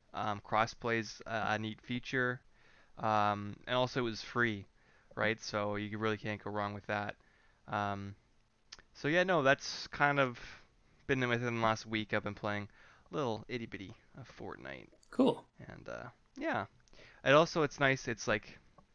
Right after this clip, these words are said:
Speaker 1: I'm a, I'm a big trophy guy on my PlayStation, but it doesn't have any trophies associated with the, uh, Battle Royale stuff,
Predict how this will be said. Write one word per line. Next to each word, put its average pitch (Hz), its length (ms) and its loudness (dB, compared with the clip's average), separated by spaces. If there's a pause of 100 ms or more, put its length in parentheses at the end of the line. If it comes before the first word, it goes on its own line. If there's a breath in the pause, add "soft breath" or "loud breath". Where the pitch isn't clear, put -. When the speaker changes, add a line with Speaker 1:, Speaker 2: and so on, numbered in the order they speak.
(840 soft breath)
Speaker 1:
I'm 120 140 0
a, 113 80 -2 (100)
I'm 117 120 -4
a 113 40 -4
big 107 180 0 (560)
trophy - 360 -6
guy 65 260 -4 (100)
on - 100 -12
my - 60 -6
PlayStation, - 640 -8 (480 soft breath)
but 107 120 2
it 104 60 -2
doesn't 107 220 2
have 107 160 4
any 107 220 0
trophies 107 500 -2
associated 107 680 -2
with 104 140 -6 (120)
the, 104 200 -2
uh, 104 240 -2 (300)
Battle 104 220 2
Royale 104 300 0
stuff, 156 300 -2